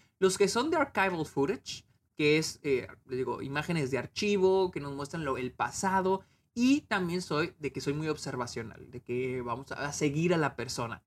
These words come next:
Este documental no es de ese tipo, es más, es más de, de, de imágenes de archivo. Y a mí me encanta porque mis respetos con el trabajo de este documental en contarnos todo esto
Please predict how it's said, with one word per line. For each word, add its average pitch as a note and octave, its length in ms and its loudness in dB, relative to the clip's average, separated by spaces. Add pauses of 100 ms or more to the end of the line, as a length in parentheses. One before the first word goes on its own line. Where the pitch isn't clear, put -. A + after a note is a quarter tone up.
Este A#3 360 -2
documental E3 580 -2
no C#3+ 80 -4
es C#3 60 -4
de C#3 60 0
ese C3+ 120 -2
tipo, E3+ 320 -4
es D3 160 -6
más, C3+ 460 -2
es C3+ 120 -20
más C3+ 220 -4
de, B2+ 220 -4 (1040)
de, C3 480 2
de C#3+ 100 -4
imágenes C#3 480 -2
de C3 80 -2
archivo. D#3+ 540 -4
Y D3+ 80 -6
a C#3+ 80 -4
mí D3+ 100 -2
me D#3+ 80 -2
encanta C#3+ 420 -6
porque C3+ 520 0 (320)
mis G#3 160 4
respetos C4+ 560 2
con A3+ 100 0
el G#3 120 0
trabajo G#3 260 0
de A#3+ 60 -2
este - 120 -6
documental E3+ 580 -2
en D#3 120 -4
contarnos F3 720 -2 (500)
todo A3 340 4
esto G#3 480 2